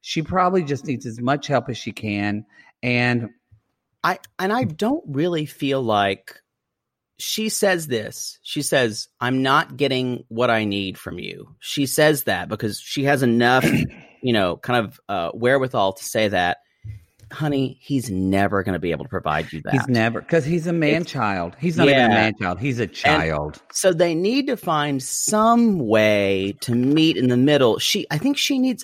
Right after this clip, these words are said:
Speaker 2: I think she, I think she thinks that he is more, either more empathetic or more understanding than he is. But I think if she says, "I need to do blah, blah, blah, blah, blah" on a list,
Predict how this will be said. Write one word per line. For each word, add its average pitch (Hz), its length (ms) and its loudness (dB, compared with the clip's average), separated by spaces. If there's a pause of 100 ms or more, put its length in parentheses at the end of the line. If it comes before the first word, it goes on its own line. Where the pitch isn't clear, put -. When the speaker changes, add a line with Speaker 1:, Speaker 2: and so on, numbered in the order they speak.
Speaker 2:
I 180 100 -4
think 320 280 -2
she, 233 420 -2 (360)
I - 100 -4
think - 220 -2
she 240 260 0
thinks 190 440 0
that 147 200 2
he 175 460 -6
is 139 400 2 (240)
more, 156 840 4 (140)
either 151 260 2
more 175 460 2
empathetic 143 560 2 (100)
or 131 100 2
more 151 400 2
understanding 127 1120 0 (480)
than 113 600 2
he - 340 -6
is. 76 640 0 (460)
But 139 100 4
I 147 120 4
think 226 340 -2 (160)
if 143 120 -2
she - 300 -6
says, 139 480 -2
"I 127 140 -2
need 131 180 -2
to 123 80 -6
do 107 160 -4
blah, 135 460 2
blah, 123 340 2
blah, 104 360 0
blah, 95 320 0
blah" 73 340 -4
on 98 120 -6
a 104 60 -4
list, 117 600 -4